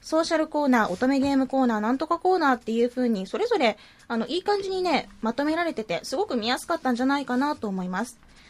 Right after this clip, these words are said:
私、休憩中に乙女ゲームコーナーに行ったんですけれども、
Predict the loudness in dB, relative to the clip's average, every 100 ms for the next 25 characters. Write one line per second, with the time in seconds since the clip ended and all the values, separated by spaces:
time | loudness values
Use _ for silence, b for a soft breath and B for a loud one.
0 | b -2 -2 -2 -4 -4 -4 -2 -4 -2
1 | -2 -2 -2 -4 -2 2 4 4 4 4
2 | 2 2 2 2 -2 -6 -12 -8 -2 -2
3 | -2 -6 -6 -6 -4 0 0